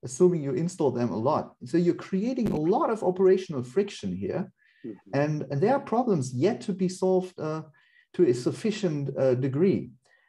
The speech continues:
Speaker 1: Uh, and I'm not a skeptic about operators. I'm an enthusiast. I'm just saying those are the pain points we currently see in, in some of our customer accounts. And this, maybe, maybe you guys have, you know, wonderful ideas on how to address that, that I don't see, but,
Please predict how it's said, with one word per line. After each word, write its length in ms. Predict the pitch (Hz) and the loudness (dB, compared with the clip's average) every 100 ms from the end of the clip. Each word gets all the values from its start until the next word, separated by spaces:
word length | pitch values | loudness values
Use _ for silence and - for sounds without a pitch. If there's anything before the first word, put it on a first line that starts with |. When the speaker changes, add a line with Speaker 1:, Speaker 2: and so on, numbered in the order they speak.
| _ _ | _ _
Speaker 1:
Uh, 220 | 131 139 - | 0 0 0
and 120 | - | 2
I'm 180 | 139 180 | 2 4
not 140 | 240 | 4
a 60 | - | 2
skeptic 640 | - - 190 - 127 - | 0 2 2 2 -2 -2
about 320 | 131 139 143 | -2 0 0
operators. 560 | - 147 131 90 - - | 0 -2 -2 -4 -4 -6
I'm 140 | 127 131 | -2 0
an 100 | 117 | 0
enthusiast. 760 | 107 - 233 151 107 - - - | -2 2 2 4 0 -6 -12 -6
I'm 100 | 117 | 0
just 320 | 185 190 - | 2 0 0
saying 460 | 180 180 170 143 143 - _ | 2 4 2 0 -6 -18 _
those 500 | - - 135 180 190 | -12 -4 4 4 6
are 140 | 180 165 | 2 2
the 80 | |
pain 380 | 135 - 196 202 | -2 0 2 2
points 380 | 190 120 107 - | 0 -2 -2 -6
we 60 | 131 | -8
currently 440 | 131 170 175 143 | -2 0 0 -2
see 320 | 127 175 185 | -4 0 2
in, 380 | 170 135 131 127 | 2 -2 -4 -4
in 260 | 123 131 123 | -4 -6 -4
some 220 | 127 180 | 2 2
of 100 | 175 | 4
our 160 | 139 117 | 2 2
customer 500 | - 180 175 123 92 | 0 -2 -2 -4 -4
accounts. 420 | - 104 120 123 | -4 -4 -2 -2
And 120 | 117 | -2
this, 220 | 117 - - - - - - | -2 -6 -18 -20 -20 -20 0
maybe, 380 | 190 220 202 - | 2 4 0 -2
maybe 220 | 156 202 | 0 2
you 80 | 208 | 2
guys 260 | 202 214 214 | 2 2 2
have, 280 | 208 190 - - | -2 -2 -8 -2
you 100 | 175 | 0
know, 160 | 170 | 2
wonderful 420 | 151 180 185 180 165 | 2 2 2 2 2
ideas 340 | 156 185 143 | 4 4 4
on 120 | 131 | 0
how 120 | 135 | -4
to 120 | 156 139 | -2 -4
address 360 | 127 151 170 | -2 -4 -4
that, 160 | 117 117 | -6 -4
that 100 | - | 0
I 140 | 135 | 2
don't 200 | 139 117 | 2 0
see, 280 | - 180 135 | 0 0 0
but, 180 | 120 | 0